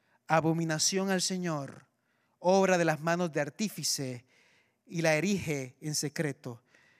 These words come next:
Y todo el pueblo so-, responderá y dirá, ¿qué? Amén. No uno, no dos, no tres. Todo el pueblo en unidad,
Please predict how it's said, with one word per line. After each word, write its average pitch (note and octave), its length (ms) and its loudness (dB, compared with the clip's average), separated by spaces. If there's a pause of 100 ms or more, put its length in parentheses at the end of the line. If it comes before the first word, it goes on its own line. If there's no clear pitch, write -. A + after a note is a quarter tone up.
(240)
Y F3 160 -4
todo F#3+ 320 0
el F#3 120 2
pueblo D#3 600 0 (380)
so-, - 340 0
responderá E3 720 2
y E3 60 0
dirá, D#3 200 -2 (240)
¿qué? D#3+ 300 -8 (880)
Amén. C3 360 -10 (220)
No A#3+ 180 4
uno, C4+ 360 4
no F3+ 180 2
dos, G3 320 2
no E3+ 160 -2
tres. F3 460 -2 (680)
Todo A#3+ 320 4
el G#3+ 80 2
pueblo G#3+ 540 2
en F#3 220 -2
unidad, D#3 800 0